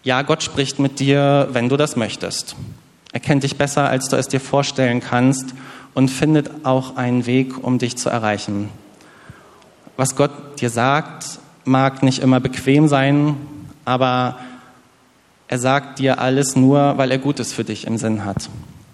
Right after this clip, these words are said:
Und trotz dieses Fazits weiß ich selbst, dass das jetzt nicht alles einfach ist.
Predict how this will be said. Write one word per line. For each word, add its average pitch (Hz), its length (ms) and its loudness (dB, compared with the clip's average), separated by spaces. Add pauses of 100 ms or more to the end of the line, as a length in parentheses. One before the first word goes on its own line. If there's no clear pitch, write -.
(1200)
Und 127 140 -4
trotz 143 260 -2
dieses 135 260 -2
Fazits 131 760 -2
weiß 123 260 -2
ich 120 100 -8
selbst, 107 360 -4
dass 107 200 -6
das - 80 -10
jetzt 113 240 -6
nicht 110 120 -4
alles 95 220 -6
einfach 98 380 -8
ist. - 240 -10